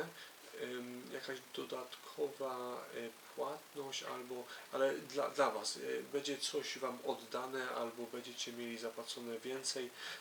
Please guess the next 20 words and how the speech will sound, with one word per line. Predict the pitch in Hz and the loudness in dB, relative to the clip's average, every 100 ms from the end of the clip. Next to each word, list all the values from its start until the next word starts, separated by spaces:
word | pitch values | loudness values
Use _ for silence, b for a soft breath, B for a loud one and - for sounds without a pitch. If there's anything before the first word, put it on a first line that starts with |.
| B | B
Em, | 127 131 131 | 0 0 0
widać | 151 147 - | 2 2 2
tu | |
jakiś | 139 - 131 | -2 -2 -2
dobrobyt, | 127 123 113 117 - | -2 2 0 0 -6
który | - 117 | -6 -4
przyjdzie | - 117 117 | -4 -2 -2
w | 113 | 0
waszą | 113 123 113 | 0 0 -2
stronę | - - 131 | -2 -2 -2
i | 123 | -2
to | 135 | -2
będzie | 127 | -2
materialistyczny | 127 123 - 113 120 110 - - 113 - 113 | 0 0 0 0 0 0 -2 -2 0 0 -2
bardziej | 113 107 107 | -2 -2 -2
dobrobyt | 113 117 117 117 - | -2 0 -2 -4 -8
niż, | 120 - - | 6 10 10
e, | 113 | 6
bardziej | 117 113 - | 2 2 0
psychiczny. | - - - - - | -2 -2 -4 0 0